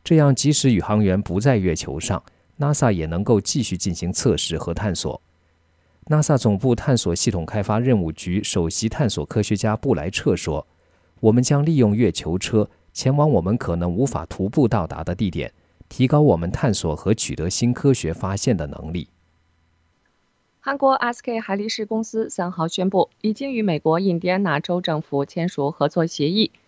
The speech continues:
Speaker 2: 将投资三十八点七亿美元，在印州的希拉菲特市建造一座先进的芯片封装工厂和人工智能产品研究中心。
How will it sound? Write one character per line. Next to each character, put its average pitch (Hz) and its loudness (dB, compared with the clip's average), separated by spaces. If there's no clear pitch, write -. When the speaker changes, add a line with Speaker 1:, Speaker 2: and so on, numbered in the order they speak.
Speaker 2:
将 277 2
投 208 -2
资 233 0
三 240 -2
十 220 -6
八 202 4
点 143 2
七 208 -6
亿 170 0
美 135 -2
元， 135 0
在 147 0
印 160 -4
州 165 -2
的 139 0
希 - -6
拉 247 0
菲 143 -4
特 151 -4
市 - 0
建 233 -2
造 214 0
一 190 -4
座 170 2
先 214 -4
进 143 -4
的 131 -2
芯 175 -6
片 139 -4
封 202 -4
装 202 0
工 240 -4
厂 127 -2
和 156 -2
人 139 -2
工 208 -4
智 139 -4
能 135 -4
产 139 -4
品 127 -8
研 127 -2
究 160 -2
中 180 -2
心。 202 0